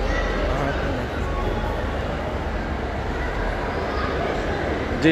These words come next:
এটা ভাই দৌড় দৌড় নিয়মটা তো সেই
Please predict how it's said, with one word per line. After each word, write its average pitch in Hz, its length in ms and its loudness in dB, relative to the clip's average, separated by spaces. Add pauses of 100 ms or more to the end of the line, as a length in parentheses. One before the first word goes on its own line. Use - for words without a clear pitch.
এটা 170 160 6 (100)
ভাই 147 160 4 (180)
দৌড় 165 280 6
দৌড় 151 180 4 (420)
নিয়মটা 160 380 2 (100)
তো 151 80 4 (1040)
সেই 139 280 4